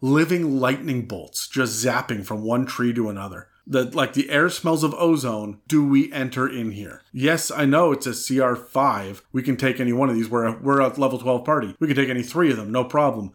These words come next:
But, but there's eight, and no one here is resistant to lightning damage. And the other thing to keep in mind, too, is that you, you can, you can choose cantrips. I wa-, I wanna point out that this includes Magic Missile,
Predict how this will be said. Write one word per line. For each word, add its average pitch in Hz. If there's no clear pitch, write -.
But, -
but 113
there's 110
eight, 135
and 123
no 143
one 165
here 139
is 117
resistant 120
to 117
lightning 110
damage. -
And 147
the 151
other 170
thing 160
to 139
keep 151
in 143
mind, 135
too, 135
is 120
that 120
you, 160
you 156
can, 180
you 165
can 202
choose 190
cantrips. -
I 139
wa-, 185
I 175
wanna 220
point 170
out 170
that 135
this 196
includes 180
Magic 147
Missile, 143